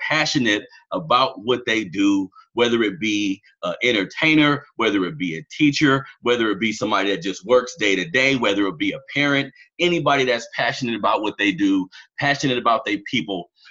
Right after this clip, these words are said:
passionate about making a difference in some way or another. We love to have 'em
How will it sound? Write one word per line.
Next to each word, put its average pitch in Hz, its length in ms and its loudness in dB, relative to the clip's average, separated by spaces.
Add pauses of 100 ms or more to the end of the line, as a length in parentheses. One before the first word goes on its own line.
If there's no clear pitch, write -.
(120)
passionate 143 380 0
about 104 240 0
making 104 320 -2
a 90 80 -4
difference 101 420 -6
in 87 80 -6
some 120 300 -2
way 107 180 2
or 92 240 -4
another. 120 360 0
We 98 120 0
love 104 420 2
to 85 80 -4
have 113 260 -2
'em 127 80 -6